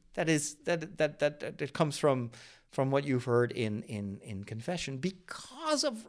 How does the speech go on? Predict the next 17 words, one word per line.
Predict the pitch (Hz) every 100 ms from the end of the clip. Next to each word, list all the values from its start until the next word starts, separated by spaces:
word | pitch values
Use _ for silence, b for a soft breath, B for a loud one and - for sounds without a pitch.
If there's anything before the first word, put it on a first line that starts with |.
| -
out | 247 311
of | - -
respect | 233 - - - 311 - - - b b b b b b b _ _
for | - - 294
the | 254
people | 262 262 240 202
that | 190 185 -
make | 175 247
themselves | 262 226 226 220
so | 233
vulnerable. | 220 220 294 233 131
So | 117 -
I | 190 262
was | 294 - - _ _ -
outraged, | 311 339 359 262 139 107 98 - -
scandalized, | - - 349 359 339 196 170 107 92 95 - b b b b b b b _ _ - 180 - - - _ _ _ _
b-, | -